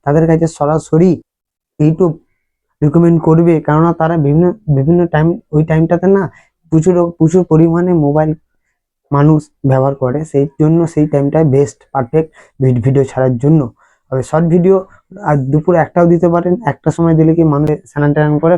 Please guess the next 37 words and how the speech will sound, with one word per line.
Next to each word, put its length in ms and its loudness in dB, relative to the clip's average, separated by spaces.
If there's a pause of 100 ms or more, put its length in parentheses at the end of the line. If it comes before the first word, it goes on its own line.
খাওয়া 180 -2
দাওয়া 180 0
করে 200 -4
একটু 120 -8 (120)
মোবাইল 280 0
নিয়ে 120 0
একটু 180 -8
ঘাঁটে 300 -4
বা 60 -2 (140)
শোয়, 260 -6 (340)
সে 80 -6 (180)
ঘাঁটা 280 -6
স-, 80 -20 (140)
মোবাইল 280 0
যখন 240 0
ব্যবহারটা 340 -4 (100)
করে 140 -4 (100)
তখন 180 -14 (100)
কিন্তু 220 -6 (160)
মানুষ, 200 -8 (160)
এখনকার 400 -2
দিনে 240 -12
তো 60 -4 (360)
শর্ট 220 -2
ভিডিও, 340 0 (520)
শর্ট 220 -2 (420)
ভিডিও 240 2 (140)
বেশি 260 -2
প্রচলন, 340 0 (120)
তো 40 -2 (100)
শর্ট 240 0
ভিডিও 200 0 (320)
আপনি 160 0 (120)
ওই 140 0
টাইমে 280 0
ছাড়লে 300 2
আপনার 180 -4